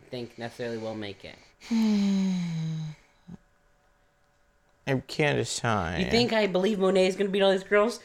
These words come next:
Speaker 1: Maybe not.
Speaker 2: <laughs>
Speaker 1: But I hope so.
Speaker 2: I want her to. Okay, so my top, I'll pick a top five.
Speaker 1: Okay. Top twelve.
Speaker 2: <laughs> Top ten.
Speaker 1: Okay.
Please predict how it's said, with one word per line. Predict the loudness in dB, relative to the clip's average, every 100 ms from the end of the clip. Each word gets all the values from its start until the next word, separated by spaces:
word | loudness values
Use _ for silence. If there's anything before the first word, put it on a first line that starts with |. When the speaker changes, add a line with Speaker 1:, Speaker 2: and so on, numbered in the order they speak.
| -4
Speaker 1:
Maybe | 4 6 8
not. | 8 8 4 2
Speaker 2:
<laughs> | 0 -8 -8 -18 -20 _ -20 -10 6
Speaker 1:
But | 6
I |
hope | 10 8 8
so. | 6
Speaker 2:
I | 10 10
want | 10 6 6
her | 4
to. | 4 6 8 6 4 2 0 -2 -4 -8 _ _ _ _ _ _ -4 6
Okay, | 10 10
so | 10
my | 6
top, | 6 8 12 12 12 4 -20 _ _ _ _ 4
I'll | 6
pick | 6
a | 4
top | 2 2
five. | 2 2 -2 -4 _ _ -20 _ _ _ _ -20 -16 -2
Speaker 1:
Okay. | 0 2 2 4 0 -2 -12 _ _ _ _ _ _ -2
Top | 0 0
twelve. | 2 2 2 -2 -18 -12
Speaker 2:
<laughs> | 0 0 0 2 6 6 8
Top | 6 6
ten. | -2 -2 -12 -20 -20 -20 -20 _ _ _ _ -14
Speaker 1:
Okay. | -12